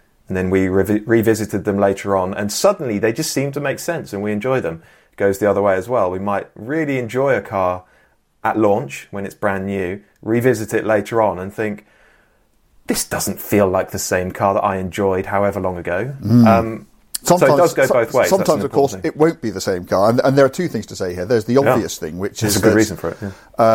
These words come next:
Speaker 2: um, you know, whenever anyone drives an old car, you can't be completely sure that that's exactly how it would fe-, feel when it was new, because it's an old car, and, you know, y-, y-, e-,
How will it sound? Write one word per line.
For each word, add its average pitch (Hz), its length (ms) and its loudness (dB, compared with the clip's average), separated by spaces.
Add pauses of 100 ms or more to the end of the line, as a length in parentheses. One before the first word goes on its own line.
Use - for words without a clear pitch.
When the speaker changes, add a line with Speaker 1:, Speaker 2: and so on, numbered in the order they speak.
(100)
Speaker 2:
um, 107 240 -4 (160)
you 131 100 4
know, 101 100 -2
whenever 123 380 2
anyone 202 320 0
drives 92 240 -2
an 98 80 -8
old 92 220 -4
car, 71 320 -4 (1300)
you 143 100 -4
can't 165 400 2
be 123 100 -4
completely 117 420 -4
sure 101 260 2
that 101 120 -6
that's 104 200 0
exactly 98 340 -2
how 95 220 0
it 73 80 -6
would 101 160 -8 (120)
fe-, 107 200 -2
feel 104 200 -2
when 98 120 -2
it 87 80 -8
was 98 140 -8
new, 127 120 0
because 98 320 -6
it's 98 140 -12
an 104 80 -6
old 98 180 -4
car, 98 520 2
and, 95 280 -8
you 95 60 -12
know, 87 100 -10
y-, 87 480 -12
y-, - 540 -12 (180)
e-, 170 140 4